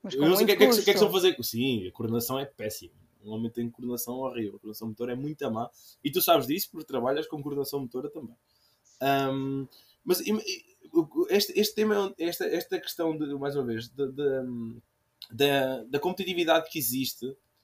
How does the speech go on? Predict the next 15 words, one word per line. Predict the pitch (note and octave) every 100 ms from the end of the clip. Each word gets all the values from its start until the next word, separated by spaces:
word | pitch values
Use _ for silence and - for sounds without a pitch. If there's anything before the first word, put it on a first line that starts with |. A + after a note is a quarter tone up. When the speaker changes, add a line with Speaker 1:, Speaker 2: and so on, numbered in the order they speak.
| _ _ _ _ -
Speaker 2:
ah, | C#3+ D3 D3 D3+
não | F3 G3+
achas | A#3+ A#3 G#3
que | -
acaba | G3 G3 G3+
por, | G3 F#3 F#3+
eh, | F#3 F3 E3 - - - _ _ _ _
diminuir, | D3 G3+ G3 F3+ E3 F3 E3
eh, | D#3 D3 - _ _ _ _ -
um | F3+
bocadinho | D#3 E3+ D3+ E3+ E3+ D#3 D#3 - _ _ _ _
a | D#3 D#3+
luta | D#3+ F#3 - D#3+ D3+ - _ _ _ _ _ _ _ _ _ _ _ -
da | C3+ F3+
igualdade | F3+ E3 D#3+ D3+ D#3 D3+ C#3+ C3+